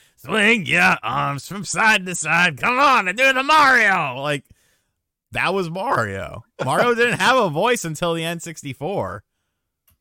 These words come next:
Speaker 1: So
Speaker 2: I think he had it in Mario Teaches Typing.
Speaker 1: Yeah, it doesn't count,
Speaker 2: And that was
Speaker 1: though.
Speaker 2: Charles Martinet.
Speaker 1: We didn't have computers. We were poor.
Speaker 2: That's true.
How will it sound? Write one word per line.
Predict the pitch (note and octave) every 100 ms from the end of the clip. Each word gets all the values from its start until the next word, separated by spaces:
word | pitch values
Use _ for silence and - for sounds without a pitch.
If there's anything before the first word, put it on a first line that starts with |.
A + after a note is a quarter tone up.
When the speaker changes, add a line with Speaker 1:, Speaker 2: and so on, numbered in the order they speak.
| _ _ _ _ _ _ _ _ _
Speaker 1:
So | - A#2+
Speaker 2:
I | A#2
think | A2 C3+
he | -
had | F3+ F3
it | D#3+
in | B2+ G#2
Mario | A2 B2 A#2+
Teaches | G#2+ A2 G#2+ F2
Typing. | - D#2+ D2 C2+ - _ _ D3+
Speaker 1:
Yeah, | E3+ E3 D3+
it |
doesn't | A#2 F2+
count, | - G2
Speaker 2:
And | A2+
that | B2+
was | A#2+
Speaker 1:
though. | F2+
Speaker 2:
Charles | - G2+ G#2 F#2+
Martinet. | G2 G2 E2+ D2+ D#2 G2+
Speaker 1:
We | D#3
didn't | F#3 F3
have | D3+ C#3+
computers. | - G#2 - G#2+ F#2 E2+ F2+ -
We | B2+
were | A2
poor. | - F#2 D2+ E2 _ _ _ _ -
Speaker 2:
That's | - -
true. | - - G2 D#2